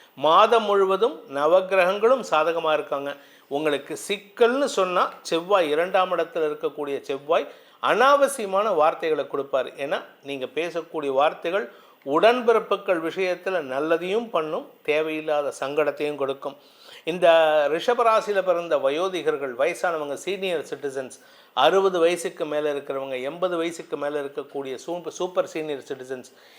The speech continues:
இவங்களுடைய ஆரோக்கியத்தில் முன்னேற்றம் ஏற்படும், உடம்புல புதிய வலு ஏற்படும், புத்துணர்ச்சியோட செயல்படுவீங்க. இது நாள் வரைக்கும் "இப்படி இது நான் முடியலையே" அப்படின்னு உக்காந்துட்டு இருக்கிறவாள்லாம் ஏந்திரிச்சு ஃப்ரெஷ்ஷா உக்காந்து,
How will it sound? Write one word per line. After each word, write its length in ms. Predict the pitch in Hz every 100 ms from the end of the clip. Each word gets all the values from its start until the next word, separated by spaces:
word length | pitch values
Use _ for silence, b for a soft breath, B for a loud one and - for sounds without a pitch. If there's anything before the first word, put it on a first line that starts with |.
| B B
இவங்களுடைய 560 | 139 185 190 180 156 131
ஆரோக்கியத்தில் 920 | 117 151 233 254 240 196 180 - 202
முன்னேற்றம் 720 | 165 147 170 190 185 170 143
ஏற்படும், 420 | 143 143 143 131 120 135
உடம்புல 420 | 139 202 196 180 -
புதிய 380 | 165 170 208 185
வலு 360 | 139 147 175 139
ஏற்படும், 400 | 139 147 127 117 B B B _ -
புத்துணர்ச்சியோட 840 | 226 - 254 233 202 202 196 196 -
செயல்படுவீங்க. 680 | 170 165 160 147 139 120 -
இது 220 | 156 185
நாள் 200 | 196 185
வரைக்கும் 460 | 180 185 185 202 - b b
"இப்படி 220 | - 156
இது 120 | 151
நான் 280 | 156 147 156
முடியலையே" 520 | 185 175 170 170 160 -
அப்படின்னு 300 | 160 170 151
உக்காந்துட்டு 340 | 175 170 156
இருக்கிறவாள்லாம் 560 | 147 151 147 139 160 247 B B B
ஏந்திரிச்சு 600 | 139 175 226 214 143 - -
ஃப்ரெஷ்ஷா 500 | 156 - - 202 170
உக்காந்து, 440 | - 165 160 202